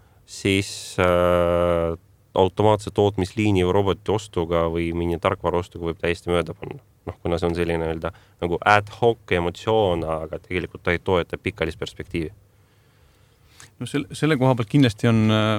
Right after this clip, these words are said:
Speaker 2: on need robotid ka teatud, mm, ulatuses siis, äh,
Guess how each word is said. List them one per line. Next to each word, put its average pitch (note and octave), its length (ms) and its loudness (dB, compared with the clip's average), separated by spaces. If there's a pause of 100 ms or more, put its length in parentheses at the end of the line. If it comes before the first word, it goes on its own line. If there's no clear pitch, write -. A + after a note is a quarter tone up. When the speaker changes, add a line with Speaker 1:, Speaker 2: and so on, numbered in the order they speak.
Speaker 2:
on A2+ 220 -4
need A2 100 -4
robotid B2 400 0
ka A2 260 0
teatud, A#2+ 500 0 (440)
mm, A2 400 0
ulatuses A2 640 2
siis, G#2 320 -6
äh, G2+ 720 -2